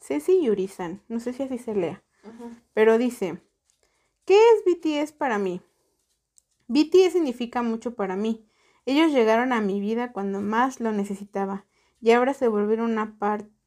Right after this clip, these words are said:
Speaker 1: una parte muy de ella. Solo tengo que agradecer que ahora ellos están en mi vida. Feliz octavo aniversario.
Speaker 2: Mm.
Speaker 1: Ay, ahorita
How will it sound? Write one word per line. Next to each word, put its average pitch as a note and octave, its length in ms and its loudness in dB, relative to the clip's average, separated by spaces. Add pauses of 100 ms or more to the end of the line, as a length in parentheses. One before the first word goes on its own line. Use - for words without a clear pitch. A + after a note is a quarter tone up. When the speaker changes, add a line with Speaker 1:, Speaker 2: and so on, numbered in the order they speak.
(140)
Speaker 1:
una C4 360 -4
parte A3+ 400 -2
muy G#3+ 240 -2
de G3 300 -2
ella. F#3+ 300 -10 (340)
Solo C#4+ 280 0
tengo D4+ 300 -2
que C4+ 80 -16
agradecer A3 580 -4
que G#3+ 160 -4
ahora G#3 380 -2
ellos A3+ 240 -6
están G3+ 420 -10
en G3+ 160 -4
mi F#3 140 -6
vida. F#3 400 -10 (180)
Feliz B3 420 -2
octavo G3+ 640 -6
aniversario. G3+ 600 -10 (500)
Speaker 2:
Mm. A#3 1160 -6
Speaker 1:
Ay, A3+ 160 -6 (420)
ahorita B3+ 320 -10